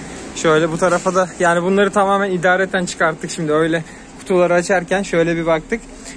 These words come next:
Şuradan geçerken WhatsApp hattımızı ve sosyal medya hesaplarımızı da göstermiş olayım. WhatsApp hattımız da düzeldi bu arada. WhatsApp'tan da siparişleri oluşturabiliriz. Bakın şöyle hobi folluklarımız geldi, ekipmanlarımız geldi. Şimdi içeride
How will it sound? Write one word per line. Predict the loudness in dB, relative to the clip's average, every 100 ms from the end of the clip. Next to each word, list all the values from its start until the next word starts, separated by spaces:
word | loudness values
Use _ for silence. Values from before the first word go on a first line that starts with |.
| -10
Şuradan | -2 0 2
geçerken | 2 2 0 0
WhatsApp | 0 0 0 -2
hattımızı | -2 -2 -4 -4 -2
ve | 0 -2 -4
sosyal | -6 -2 -2 -2
medya | 0 0
hesaplarımızı | 0 -2 -2 -2 -2 -4
da |
göstermiş | -2 -4 -2 -2 -2 -4
olayım. | -2 -2 -4 -8 -20 -20 -18 -18 -18 -18 -18 -18 -6
WhatsApp | 0 2 2 0
hattımız | 0 0 -2 2
da | 0
düzeldi | 2 4 4 4
bu | 4
arada. | 4 4
WhatsApp'tan | 2 2 2 -2 0 -4 -2
da | -4
siparişleri | -6 -4 0 0 -2 -2
oluşturabiliriz. | -2 -2 -2 -2 -2 0 0 -2 -6 -12 -16 -16 -16 -18 -16 -8
Bakın | -6 -2
şöyle | 0 2 2
hobi | 2 0 0
folluklarımız | 0 0 0 0 0 0 0
geldi, | 2 2 2 0 -2 -2
ekipmanlarımız | -8 -6 -2 0 0 0 0 2
geldi. | 2 2
Şimdi | 0 0 0
içeride | 0 0 2 0